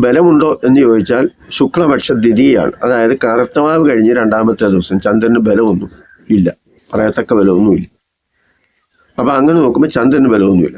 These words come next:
പിന്നെ നിൽക്കുന്നത് മീനത്തിലെ ശനി. മീനത്തിലെ ശനി എന്ന് പറയുമ്പോൾ ഇവർക്ക് ആറാം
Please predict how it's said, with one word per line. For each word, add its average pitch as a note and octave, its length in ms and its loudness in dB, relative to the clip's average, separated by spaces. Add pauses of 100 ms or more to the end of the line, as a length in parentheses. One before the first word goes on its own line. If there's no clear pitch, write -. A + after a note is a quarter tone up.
(120)
പിന്നെ D3+ 320 2
നിൽക്കുന്നത് A#2 420 0 (380)
മീനത്തിലെ B2 500 0 (100)
ശനി. F2+ 220 -2 (1400)
മീനത്തിലെ F3 460 2 (100)
ശനി D3+ 220 2
എന്ന് E3 160 2
പറയുമ്പോൾ D3+ 280 2
ഇവർക്ക് C#3+ 300 -2
ആറാം C#3 240 -2